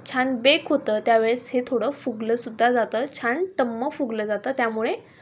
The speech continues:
थोडीशी जागा ठेवायची म्हणजे हे एकमेकांना चिकटणार नाहीत. तर पहा, इथे मी तुम्हाला दोन नानकेट अशा पद्धतीने करून दाखवलेली आहेत. अगदी सहज होतात, पटपट करता येतात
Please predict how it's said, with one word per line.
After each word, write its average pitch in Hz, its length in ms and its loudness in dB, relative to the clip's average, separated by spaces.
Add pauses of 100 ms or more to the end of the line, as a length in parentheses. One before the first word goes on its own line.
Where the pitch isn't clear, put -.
(160)
थोडीशी 311 380 2
जागा 240 240 6
ठेवायची 247 400 2
म्हणजे 247 260 0
हे 262 120 4
एकमेकांना 240 640 2
चिकटणार 247 640 0
नाहीत. 202 340 -4 (480)
तर 254 100 2
पहा, 262 240 4
इथे 277 180 2
मी 240 100 0
तुम्हाला 240 280 4
दोन 240 300 6
नानकेट 226 380 2
अशा 226 180 0
पद्धतीने 220 500 -2
करून 247 320 2
दाखवलेली 254 600 2
आहेत. - 120 -2 (480)
अगदी 240 320 4
सहज 311 520 6
होतात, 254 340 4 (540)
पटपट 285 420 2
करता 277 380 6
येतात 262 260 4